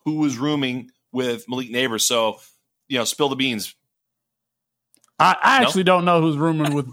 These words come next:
Speaker 2: Malik Nabers. It probably doesn't matter because
Speaker 1: <laughs> No, I'm
Speaker 2: he's gonna
Speaker 1: joking.
Speaker 2: go, what, in the top fifteen or so? Um,
Speaker 1: Yeah, maybe
Speaker 2: um,
Speaker 1: top
Speaker 2: and,
Speaker 1: five
Speaker 2: and
Speaker 1: or
Speaker 2: his
Speaker 1: ten, right?
Speaker 2: Yeah, and be his quarterback's best friend, uh, can, who can do, you know, do a little bit of everything coming up.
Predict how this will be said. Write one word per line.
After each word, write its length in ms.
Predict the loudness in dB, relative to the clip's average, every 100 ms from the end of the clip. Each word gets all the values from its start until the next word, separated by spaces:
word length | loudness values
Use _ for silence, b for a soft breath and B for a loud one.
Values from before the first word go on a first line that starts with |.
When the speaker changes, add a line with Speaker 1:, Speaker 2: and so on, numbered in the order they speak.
| -8
Speaker 2:
Malik 300 | -4 -4 -2
Nabers. 320 | -4 -4 -4
It 80 | -2
probably 240 | 0 2
doesn't 240 | 0 0
matter 280 | 0 -2 -2
because 520 | -4 -4 -2 0 -2 -2
Speaker 1:
<laughs> 20 |
No, 60 |
I'm 300 | -4 -4 -6 0
Speaker 2:
he's 160 | 4
gonna 160 | 4 4
Speaker 1:
joking. 40 |
Speaker 2:
go, 120 | 4
what, 220 | 6 4 4
in 100 | 2
the 80 |
top 340 | 2 2 2 2
fifteen 520 | 0 2 2 2 2
or 100 | 0
so? 480 | 0 0 0 -2 -8 _ _ _ _
Um, 320 | -4 -2 0
Speaker 1:
Yeah, 140 | 0 0
maybe 180 | -2
Speaker 2:
um, 60 | 0
Speaker 1:
top 200 | 2 2
Speaker 2:
and, 140 | 2 2
Speaker 1:
five 180 | 2
Speaker 2:
and 80 | 4
Speaker 1:
or 20 |
Speaker 2:
his 120 | 2 2
Speaker 1:
ten, 220 | 2 0
right? 240 | -2 -2 -6 _ _ _ _ _ _
Speaker 2:
Yeah, 360 | -2 0 2 0
and 140 | 0
be 200 | 0 0
his 180 | 0 -2
quarterback's 560 | -2 0 0 0 -2 -2
best 280 | -2 -2
friend, 480 | -2 0 2 0 -2 -8 _ _ _ _
uh, 320 | -8 -6 -6 -6
can, 200 | -6 -4
who 160 | -4
can 180 | -4 -4
do, 200 | -2 -2
you 140 | 0 -2
know, 160 | -2
do 200 | -2 0
a 40 | 0
little 220 | 0 0
bit 120 | -2
of 120 | -2
everything 460 | 0 0 -2 -2 -2
coming 220 | 0 0
up. 60 | -2